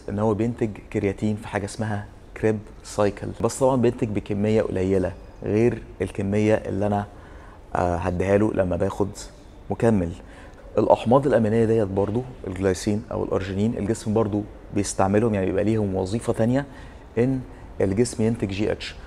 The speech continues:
فانا لما بدي الجسم كرياتين من بره فانا كده بعمل spare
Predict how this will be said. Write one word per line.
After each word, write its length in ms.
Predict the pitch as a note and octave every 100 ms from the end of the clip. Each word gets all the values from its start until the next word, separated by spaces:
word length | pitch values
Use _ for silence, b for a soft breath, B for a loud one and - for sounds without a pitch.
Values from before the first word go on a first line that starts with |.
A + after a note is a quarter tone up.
| B -
فانا 280 | A2 B2+ B2
لما 240 | G#2+ F#2+
بدي 320 | F#2+ C3 - A2+
الجسم 340 | G#2 A#2 G2+
كرياتين 520 | - F#2+ F#2 - A2
من 140 | G#2 F#2+
بره 320 | G2 B2 C#3 - - -
فانا 140 | F#2+
كده 160 | F#2 A2+
بعمل 340 | A#2 A2 F#2
spare 520 | - - A#2 G#2+ G2